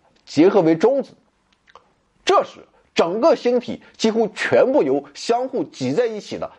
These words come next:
大量中子组成，所以它的物质密度比白矮星还要高很多。在中子星内部，中子的简并压力与星体自身的引力相抗衡，最终制止了更进一步的坍缩。一颗中子星的直径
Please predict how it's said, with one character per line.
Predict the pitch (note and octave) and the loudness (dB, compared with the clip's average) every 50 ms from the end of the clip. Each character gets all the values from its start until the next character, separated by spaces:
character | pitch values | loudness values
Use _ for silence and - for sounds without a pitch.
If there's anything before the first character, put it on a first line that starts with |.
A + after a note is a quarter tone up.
| _ _ _ | _ _ _
大 | A3 A3 G3 | 0 2 4
量 | F#3+ G#3 E3+ A2 - - | 4 4 2 2 0 2
中 | G#3+ C4+ D4+ C4+ | 2 2 2 0
子 | - D3+ - | -2 -4 -6
组 | - - | -6 -10
成， | - - - - _ _ _ _ _ _ _ _ | -12 -14 -16 -16 _ _ _ _ _ _ _ _
所 | - D#3+ D#3+ | -2 -2 -2
以 | A#2 F2+ - - _ _ | -2 -4 -8 -14 _ _
它 | - - C4+ | 0 2 2
的 | B3+ A3+ | 2 0
物 | D3+ - G#3 B3 A#3 | -2 -2 -2 -2 -2
质 | E3 E3 | 0 -2
密 | F3+ A3+ G3 | -2 -2 -2
度 | C3 A#2 - - - _ _ | -2 -4 -8 -10 -14 _ _
比 | A#2 G#2+ | -12 -12
白 | - _ - B2+ G#3 A#3 - | -8 _ -2 0 0 -2 -2
矮 | E2+ | -8
星 | - - F#2+ F2 - _ _ | -12 -12 -14 -14 -14 _ _
还 | - - E3 | -4 -2 0
要 | A#3 G3+ | 0 0
高 | - A#2+ G#2 | -2 -4 -4
很 | - F2 D#2+ | -6 -6 -10
多。 | - - - _ _ _ _ _ _ _ _ _ _ _ _ _ _ _ _ _ _ _ - | -16 -18 -20 _ _ _ _ _ _ _ _ _ _ _ _ _ _ _ _ _ _ _ -2
在 | D#4+ C#4 | -2 0
中 | - E4 F4 D#4+ | 0 0 2 2
子 | C4 G#3 | 0 0
星 | A#3+ B3 B3+ | 0 -2 -2
内 | B3 A3 | -2 -2
部， | F#3+ F#3 - - - _ _ _ - | -4 -6 -8 -10 -12 _ _ _ 0
中 | A3+ C4+ D4 D#4 D4 | 0 2 2 -2 -2
子 | - F#3 D#3 | -2 -2 -2
的 | E3+ F#3 | -2 -2
简 | - - C#3 D3+ | -2 0 0 2
并 | G#3 B3+ A3+ | 2 2 2
压 | G#3+ G#3 G#3+ | 2 2 0
力 | A3 G#3 - - - _ - | -2 -4 -8 -12 -14 _ -14
与 | G2 - - | -12 -12 -12
星 | - - - F#3+ A3 A3+ | -12 -8 -6 -4 -4 -4
体 | - A#2 G#2+ | -4 -6 -8
自 | - - A3+ G#3 | -4 -4 -4 -4
身 | - G3 F#3+ | -2 -2 -2
的 | G3+ F3+ | -2 -2
引 | B2+ F#2+ - F#3+ | -2 -4 -4 -2
力 | B3 F3+ | -2 -2
相 | - D3 C3+ | -2 -4 -4
抗 | - E3 G2+ F#2+ | -4 -6 -6 -6
衡， | G2 F2+ - _ _ _ _ _ _ | -10 -16 -18 _ _ _ _ _ _
最 | - A3 - | -2 -2 -2
终 | - A#2 F#2 - _ _ _ | -2 -4 -6 -10 _ _ _
制 | - - F4+ F4 C4+ | -6 -4 -2 -2 -2
止 | - - G3 | -2 -4 -6
了 | E3+ D3+ - | -6 -6 -6
更 | - C#3 A2+ | -6 -6 -4
进 | - C#4 D#4 C4+ E3 | -4 -2 -2 -2 -2
一 | |
步 | - G#2+ | -4 -6
的 | F#2+ | -8
坍 | - F#2+ F2 F2+ | -8 -12 -12 -12
缩。 | - F#2+ - - _ _ _ _ _ _ _ _ _ _ _ _ - - _ _ _ _ _ _ _ _ _ | -12 -14 -14 -16 _ _ _ _ _ _ _ _ _ _ _ _ -20 -20 _ _ _ _ _ _ _ _ _
一 | - E4 C#4+ | 2 4 6
颗 | D4+ D4 | 6 6
中 | D4 - D#4+ F4 F4 | 6 4 4 4 4
子 | C4+ G3 - | 4 4 4
星 | G3+ G3 | 2 2
的 | F3 C#3+ | 0 0
直 | - - D#3 | 0 -2 -2
径 | D#3 C#3+ G#2+ - | -2 -2 -4 -6